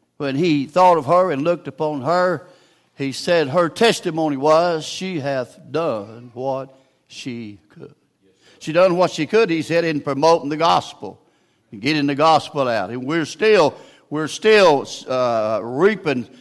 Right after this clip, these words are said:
her testimony and what she done in the gospel today. And it says, "She hath done." Can you imagine? Six words. If God had six words to say about you, could he say those words? "She hath done what she could."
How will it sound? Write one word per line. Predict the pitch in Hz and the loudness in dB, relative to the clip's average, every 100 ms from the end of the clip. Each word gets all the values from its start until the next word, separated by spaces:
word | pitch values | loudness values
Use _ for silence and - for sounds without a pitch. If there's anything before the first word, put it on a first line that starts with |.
| _ _ | _ _
her | 175 170 | 2 2
testimony | 196 196 - 190 170 151 135 | 4 4 2 -2 0 0 -2
and | 131 | -2
what | 160 143 | -4 -4
she | 156 | -6
done | 147 185 185 170 160 - _ _ | 0 4 4 4 0 -12 _ _
in | 156 160 | -2 -2
the | 156 | 0
gospel | 175 185 151 - 175 | 4 4 4 -4 -6
today. | 180 202 160 101 - _ _ _ - | 0 0 -2 -6 -18 _ _ _ -14
And | 123 | -12
it | |
says, | - 175 143 | -2 0 0
"She | - 226 240 190 185 170 | -2 0 2 2 2 2
hath | 180 165 - 156 | 4 4 2 -2
done." | 220 208 139 131 | 4 6 6 2
Can | - 160 | -6 -6
you | 226 | -2
imagine? | 233 220 156 123 175 - _ _ _ _ - | 4 6 4 2 -6 -8 _ _ _ _ -14
Six | - - 247 254 208 | -8 2 2 2 2
words. | 220 196 131 113 147 | 4 6 4 -2 -6
If | 135 | -6
God | 143 170 202 196 | 0 4 6 4
had | 160 156 | 4 0
six | - - 233 220 - | -2 -2 0 0 -2
words | 185 156 127 - | 0 0 0 -8
to | 127 | -12
say | - 175 123 | -4 -4 -4
about | 117 113 - | -8 -12 -12
you, | 123 113 135 - _ _ _ _ _ _ | -12 -10 -12 -14 _ _ _ _ _ _
could | 151 139 | -6 -2
he | 147 | -2
say | 127 156 131 | -4 -4 -4
those | 127 120 | -4 -8
words? | 113 113 95 - - | -10 -12 -14 -18 -16
"She | 170 165 156 156 123 | -8 -6 -4 -6 -6
hath | 135 131 123 - | -4 -4 -8 -8
done | 147 135 120 117 | -6 -6 -8 -12
what | 123 | -14
she | 113 113 - | -14 -18 -18
could." | - - | -20 -20